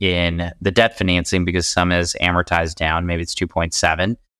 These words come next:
At that time, what happens? What does that conversation dynamic look like between venture investor, who's the equity player, who you're relying on to fund the, the company further,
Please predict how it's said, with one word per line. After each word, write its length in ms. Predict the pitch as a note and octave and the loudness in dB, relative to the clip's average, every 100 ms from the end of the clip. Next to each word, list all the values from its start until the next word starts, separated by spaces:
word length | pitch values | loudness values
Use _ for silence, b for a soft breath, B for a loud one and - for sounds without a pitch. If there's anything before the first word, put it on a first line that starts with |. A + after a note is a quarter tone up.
| _ _ _ _ _ _ _ _ _ _ - | _ _ _ _ _ _ _ _ _ _ 0
At 200 | B2+ A#2+ | 0 0
that 260 | - D3 - | 0 -2 -2
time, 320 | C#3+ C#3+ G#2+ | 0 2 2
what 180 | B2 C#3+ | 2 0
happens? 920 | - G2 F#2 - E2 E2+ F2+ - - _ _ _ _ _ _ _ _ | 0 0 0 0 -2 -2 -2 -4 -8 _ _ _ _ _ _ _ _
What 180 | A2 C3 | 0 0
does 100 | C#3+ | 4
that 180 | A#2+ | 2
conversation 760 | - A#2 G2+ F#2+ - F2+ F2 G2 | 2 2 2 0 2 0 2 0
dynamic 500 | F2+ E2+ E2+ F2 E2 | 2 2 2 0 0
look 180 | F2+ - | -2 2
like 240 | G2+ G2 | 2 2
between 560 | F#2+ - F#2+ F2+ F2 F2 _ _ _ - | -4 -4 -2 0 0 -4 _ _ _ -6
venture 400 | - F#2+ G2 C3 | 0 0 2 2
investor, 560 | C3 F#2+ E2+ - G2+ A2 | 2 2 0 0 -2 0
who's 240 | G2+ F2+ | -2 0
the 140 | F2+ | 2
equity 300 | E2+ E2 F2 | 2 2 -2
player, 480 | E2 - E2 E2+ G#2 _ _ _ _ _ | -2 0 0 0 -4 _ _ _ _ _
who 160 | - A2 | -2 0
you're 240 | A2+ D#3+ | 2 4
relying 600 | D3 G#2+ F#2 G2 A2+ G2+ | 2 4 2 4 2 2
on 340 | F2 E2+ E2+ | 2 2 0
to 340 | E2 - F#2 F2 | -4 -2 0 -2
fund 320 | - F#2+ F2+ | 0 2 2
the, 60 | - _ _ A2 | -2 _ _ -6
the 100 | G#2+ | -2
company 340 | G2 F2 A2 | 0 0 -2
further, 500 | - F#2 E2+ E2+ F2 | 0 0 2 0 -2